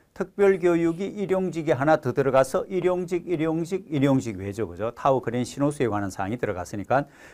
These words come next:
건설업은 원래 일용직만 있었습니다. 그죠? 그러면 지금 제가 이렇게 왜 표시했는지 아시죠? 그죠? 교육 시간을 하기 위해서 했습니다. 삼, 삼, 둘 더해서 육, 일 붙여서 십육.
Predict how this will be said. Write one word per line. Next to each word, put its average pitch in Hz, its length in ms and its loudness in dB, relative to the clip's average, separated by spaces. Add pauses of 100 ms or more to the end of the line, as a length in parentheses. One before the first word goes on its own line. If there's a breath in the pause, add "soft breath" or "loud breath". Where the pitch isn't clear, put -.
건설업은 185 640 4
원래 170 600 0
일용직만 170 1040 -2
있었습니다. - 560 -12
그죠? 117 380 -4 (680 soft breath)
그러면 175 380 -2 (280)
지금 156 180 -2
제가 156 220 4
이렇게 147 180 0
왜 139 180 2
표시했는지 147 560 -4
아시죠? - 480 -10
그죠? - 200 -20 (760 soft breath)
교육 131 280 0
시간을 143 400 2
하기 117 260 -4
위해서 98 240 -6
했습니다. 104 640 -2 (360 soft breath)
삼, 117 580 2 (720)
삼, 170 500 2 (140)
둘 127 240 0
더해서 123 480 2
육, 175 420 2
일 139 200 0
붙여서 131 440 -2
십육. 131 880 0